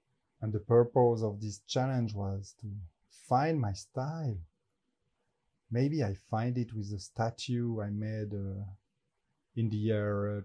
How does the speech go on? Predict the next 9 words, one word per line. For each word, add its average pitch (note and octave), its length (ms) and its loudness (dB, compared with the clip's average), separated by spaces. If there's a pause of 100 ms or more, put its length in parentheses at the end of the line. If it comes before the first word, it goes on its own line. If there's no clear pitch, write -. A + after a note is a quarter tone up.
twenty A#2 320 -4
nineteen. A#2+ 800 -4 (1500)
But - 280 -6 (1200)
yeah, A2 540 -2
I B2 80 -6
already A2+ 480 -2
explored A#2+ 680 0
the A#2 60 -4
concept. B2+ 600 -4